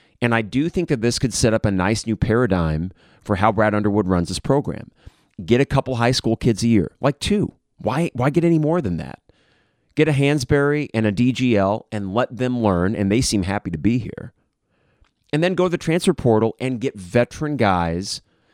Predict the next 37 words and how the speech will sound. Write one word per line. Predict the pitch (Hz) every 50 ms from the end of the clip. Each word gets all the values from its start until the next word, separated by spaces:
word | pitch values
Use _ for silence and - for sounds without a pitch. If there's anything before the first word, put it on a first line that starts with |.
| _ _ _ _
that | 104 123 123 -
are | - 117 113 110
really | 101 95 98 101 110 110 110 127
good, | 135 113 147 143 120 110 95
but | 113 -
maybe | - 98 101 110 113 117 123 110 131 127
not | 117 113 107 107 107
in | 101 107
the | 98 92
top | - - - 101 - -
ten | - - 131 131 120 101
list | 90 85 85 82 - - - - - _ _ _ _ _ _ _ _
of, | - 92 87 85 85 85 85
you | 90 85
know, | 85 82 80 76 - - - - _ _ _ -
twenty-four | - 123 120 113 - 113 110
seven | - - 117 107 98 101
Sports, | - - - 101 95 90 -
best | 85 80 117 123 117 -
transfers | - 120 113 104 - - 107 101 87
available. | 92 98 98 95 90 - - - 98
You | 117 165
don't | 196 214 143 147
need | 139 147 170 202 202 143
that. | - 76 - - 50 - _ _ _ _ _ _ _ _ _ -
If | 104 -
you | 143 147
identify | 139 135 113 - 135 147 160 - - 151 147
talent | 143 - - 127 117 113 113 104 95
that | 92 87
works | 85 87 104 120 131 - - - -
in | 113 117 120 123
this | 117 123 120
system, | - - 107 101 - - - 143 151 175 196 196 - _ _ _ _ _ _ _ _ _ _ _ _ _ _ _ _ _ _ _ _ _ _ _ _ _
there | - 87 95 87
you | 85 85
go. | 78 110 104 76